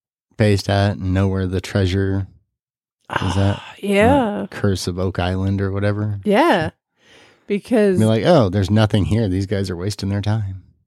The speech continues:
Speaker 2: Right? Or find it, take it, and then be like, "There's nothing here. These <laughs> guys are wasting their time." <laughs>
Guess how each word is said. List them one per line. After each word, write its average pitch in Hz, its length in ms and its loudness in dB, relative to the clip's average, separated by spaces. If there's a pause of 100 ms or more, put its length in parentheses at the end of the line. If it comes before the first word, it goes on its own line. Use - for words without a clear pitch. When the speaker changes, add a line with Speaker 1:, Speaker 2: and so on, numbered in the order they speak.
(160)
Speaker 2:
Right? 330 380 0 (1200)
Or 190 480 2 (320)
find 180 400 -4
it, 147 140 -8 (180)
take 240 300 -6
it, 151 240 -8
and 180 200 -4
then 190 80 -4
be 180 140 -2
like, 165 180 -4 (340)
"There's 175 220 -2
nothing 180 320 0
here. 262 300 0
These 240 180 0
<laughs> - 120 -10
guys 254 260 4
are 277 80 4
wasting 233 500 -2
their 269 160 -2
time." 320 400 -2
<laughs> 359 320 -2